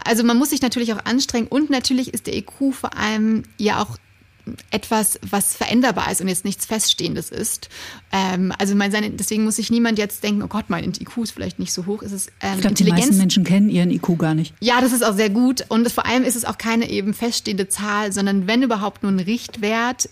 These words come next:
Speaker 1: äh, und der kann natürlich auch größer und kleiner werden. Also man kann auch, wenn man, äh, Dinge trainiert, seine Intelligenz sozusagen steigern. Also ich würde Intelligenz eher so wie einen Muskel betrachten und auch, ähm, der Erfinder des I-Q-Tests, Herr Binet, hatte eigentlich jetzt nicht vor, so ein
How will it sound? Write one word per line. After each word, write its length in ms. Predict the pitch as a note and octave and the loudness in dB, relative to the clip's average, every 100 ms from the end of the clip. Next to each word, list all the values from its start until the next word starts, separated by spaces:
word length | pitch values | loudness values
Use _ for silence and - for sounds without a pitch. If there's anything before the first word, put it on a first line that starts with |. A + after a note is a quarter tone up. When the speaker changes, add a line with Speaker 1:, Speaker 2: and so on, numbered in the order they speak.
| _ | _
Speaker 1:
äh, 340 | G3 G3 F#3+ F#3+ | -2 0 -2 -4
und 380 | - G#3 G#3+ - | -2 0 0 0
der 100 | G#3+ | -2
kann 160 | G#3 B3 | 0 0
natürlich 320 | A#3+ A#3 G#3+ | 2 -2 -4
auch 80 | G3+ | -2
größer 340 | G#3 A3+ - | 0 2 0
und 100 | F#3 F#3 | -4 -2
kleiner 320 | G#3+ A3+ E3+ | 0 0 0
werden. 240 | D#3+ E3+ | -2 -4
Also 220 | D#3+ F3 | -4 -4
man 140 | F3+ F#3 | -2 -4
kann 240 | - B3 | -2 -2
auch, 240 | - G#3+ - | -2 -6 -6
wenn 120 | - | -6
man, 260 | F#3 F#3 F#3+ - - - | -4 -4 -6 -10 -18 -8
äh, 240 | G3 F#3+ F3+ | -2 0 0
Dinge 240 | A3+ A#3 | 2 2
trainiert, 480 | - G#3+ G#3 A#3+ C4 | 0 2 4 4 2
seine 200 | G#3 F#3+ | -2 -2
Intelligenz 500 | G3 G3+ G3 G#3+ G#3+ | -2 -2 0 0 0
sozusagen 420 | E3+ F#3+ A#2+ F3+ | -4 -6 -4 -4
steigern. 320 | - F3+ F3 | -4 -4 -4
Also 160 | F3+ F3+ | -4 -6
ich 140 | F#3+ | -6
würde 100 | G3+ | -6
Intelligenz 480 | F#3 G3 F#3+ F#3+ G3 | -4 -4 -4 -2 -4
eher 180 | - G3 | -4 -4
so 120 | G3 | -2
wie 40 | |
einen 80 | F#3 | -2
Muskel 280 | G3 A#3 G#3 | -2 -2 -6
betrachten 420 | F3+ - F#3 - G3+ | -8 -6 -6 -4 -6
und 100 | - | -4
auch, 180 | G3+ - - - - | -6 -6 -16 -18 -10
ähm, 380 | - F#3+ F#3 F#3+ - | -4 0 0 -2 -4
der 160 | G3+ G3+ | -4 -2
Erfinder 360 | G3 C4 C#4 | -2 2 2
des 140 | G#3 G3 | 2 -4
I-Q-Tests, 720 | F#3 A3+ G3+ - G3 - - | -8 -8 -8 -6 -6 -6 -6
Herr 180 | F#3 F#3+ | -4 -2
Binet, 340 | F#3+ G#3 A3 | 0 2 0
hatte 240 | A3 A3+ - | 0 -4 -2
eigentlich 440 | G3+ A#3 A3+ G#3+ | 0 0 0 -2
jetzt 160 | G#3 - | -6 -4
nicht 200 | A3+ - | -4 -4
vor, 280 | - G#3 | -2 -2
so 60 | G3+ | 0
ein 240 | G3+ G3 | 2 0